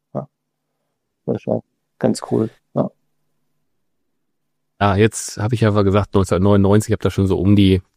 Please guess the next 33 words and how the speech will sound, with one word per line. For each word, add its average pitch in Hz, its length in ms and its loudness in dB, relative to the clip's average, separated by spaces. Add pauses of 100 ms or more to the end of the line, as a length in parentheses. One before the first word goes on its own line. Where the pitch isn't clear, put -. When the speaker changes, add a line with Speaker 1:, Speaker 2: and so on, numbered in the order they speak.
(220)
Speaker 2:
tausend 98 280 -2
Motorräder 98 400 -4
verkauft. 107 560 -2
Ähm, 98 420 0 (240)
damit 95 260 0
ist 98 120 -10
man 104 100 4
noch 95 140 0
lange 101 220 0
nicht, 95 240 -2
äh, 95 100 0
Deutschlands 101 400 -4
größter 101 300 -2
Motorradhändler. 95 680 0 (640)
Jetzt 110 160 -6
habe 123 100 2
ich 117 80 -2
mir 127 140 4
da 110 160 2
zwischendurch 113 420 -4
so 123 80 -4
ein 107 60 -4
paar 110 120 -2
Zahlen 113 300 -2
aufgeschrieben, 107 540 -2
da 95 80 0
hast 95 100 -6
du 110 60 -2
mich 104 80 0
nochmal 104 200 0
korrigiert. 98 540 0
Aber 101 400 0
trotzdem, 90 640 -4